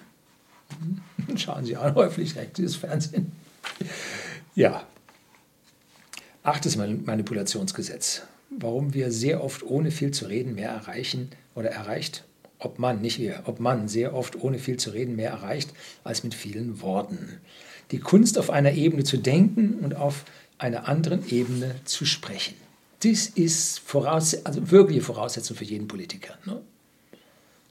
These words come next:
Sie können jedem Menschen alles sagen, wirklich alles. Es kommt nur darauf an, wie Sie es tun.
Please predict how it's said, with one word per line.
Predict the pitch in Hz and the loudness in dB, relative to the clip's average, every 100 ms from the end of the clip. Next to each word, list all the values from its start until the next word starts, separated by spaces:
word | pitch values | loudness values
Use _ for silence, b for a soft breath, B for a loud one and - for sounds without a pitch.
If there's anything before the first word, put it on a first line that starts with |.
| _ _ _ _ _ b b b _ | _ _ _ _ _ b b b _
Sie | - | -10
können | - 147 156 | -2 0 2
jedem | 123 165 180 | 0 0 0
Menschen | 135 - - - | 0 -2 -4 -4
alles | 143 226 - | 0 2 2
sagen, | - 110 98 - - _ - | 0 -4 -8 -16 -20 _ -8
wirklich | 156 - - | -4 -2 2
alles. | 147 131 - - - - | 2 2 0 -2 -4 -4
Es | - | -4
kommt | 123 113 117 | -4 -6 -8
nur | 147 | -4
darauf | 131 - - - | -6 -6 -10 -10
an, | - - - B B B B B | -12 -14 -20 B B B B B
wie | 107 104 | -8 -6
Sie | 107 117 - | -4 -4 -4
es | 139 - - | -2 -2 -2
tun. | - - 185 | -8 -10 -14